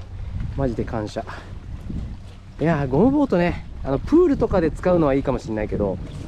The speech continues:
海で使うのはちょっとあんまりおすすめできないですね。カヌーだったらまだいいですね。カヌーだったらもうほら、あのー、自分で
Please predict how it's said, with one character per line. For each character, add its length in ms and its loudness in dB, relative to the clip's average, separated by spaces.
海 240 8
で 120 2
使 200 0
う 80 2
の 60 0
は 60 0
ち 100 -8
ょ 20 -12
っ 40 -20
と 80 -2
あ 40 -2
ん 80 0
ま 80 4
り 220 2
お 80 -6
す 120 -10
す 100 0
め 100 2
で 120 2
き 80 -2
な 80 2
い 20 -2
で 60 -10
す 60 -8
ね。 200 -4
カ 160 0
ヌ 120 6
ー 40 -2
だ 80 4
っ 20 2
た 180 -2
ら 60 0
ま 100 2
だ 80 4
い 80 2
い 40 -4
で 20 -6
す 160 -12
ね。 100 -6
カ 80 2
ヌ 80 4
ー 40 4
だ 80 4
っ 20 -8
た 120 0
ら 60 2
も 120 -2
う 40 -4
ほ 80 0
ら、 100 2
あ 100 2
の 440 2
ー、 40 -6
自 120 0
分 100 6
で 160 4